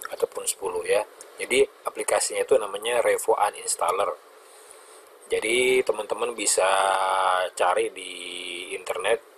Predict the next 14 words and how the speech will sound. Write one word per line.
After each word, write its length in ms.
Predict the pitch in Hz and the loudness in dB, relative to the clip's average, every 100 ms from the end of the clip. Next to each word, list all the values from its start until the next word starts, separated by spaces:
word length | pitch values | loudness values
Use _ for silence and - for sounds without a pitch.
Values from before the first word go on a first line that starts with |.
| - - - - - - - - - - - - - | -20 -20 -20 -20 -20 -20 -20 -20 -20 -16 -16 -10 0
eh, 360 | 95 90 87 90 | 2 4 4 2
downloadnya 420 | 90 92 92 101 | 0 0 -2 -4
di 80 | 95 | -6
mana 360 | 92 87 101 127 | -6 -2 0 0
gitu 160 | 101 92 | 0 -2
ya. 120 | 92 - - - - - | -4 -4 -16 -20 -20 -18
Saya 400 | - 82 95 117 | -12 -2 2 2
yang 120 | 120 110 | 0 0
penting 200 | 113 120 | -2 0
di 40 | 107 | 0
sini 200 | 110 117 | 0 2
saya 240 | 123 104 | 2 2
karena 360 | - 101 101 101 | 2 0 0 -2
sudah 400 | - 110 101 | -2 2 2